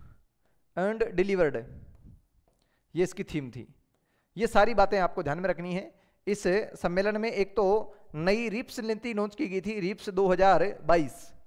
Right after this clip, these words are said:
रिप्स दो हज़ार बाईस को लॉन्च किया गया, यानी नवीन नीति जारी की गई। और एक आपके राजस्थान के छह व्यक्तियों को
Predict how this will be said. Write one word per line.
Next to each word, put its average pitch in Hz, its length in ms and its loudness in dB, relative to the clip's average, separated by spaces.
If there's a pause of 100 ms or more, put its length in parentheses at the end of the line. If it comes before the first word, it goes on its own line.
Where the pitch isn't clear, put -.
(680)
रिप्स 208 300 -4
दो 208 260 4
हज़ार 202 300 8
बाईस 190 300 4
को 220 140 2
लॉन्च 196 220 -2
किया 208 200 2
गया, 220 240 0 (1300)
यानी 175 140 -4
नवीन 190 440 -2 (160)
नीति 190 240 -4
जारी 202 220 6
की 214 140 -6
गई। - 460 -12 (600)
और 208 300 8
एक 240 280 6
आपके 214 560 4
राजस्थान 208 480 4
के 226 200 -2
छह 247 260 2
व्यक्तियों 220 400 0
को 196 340 -2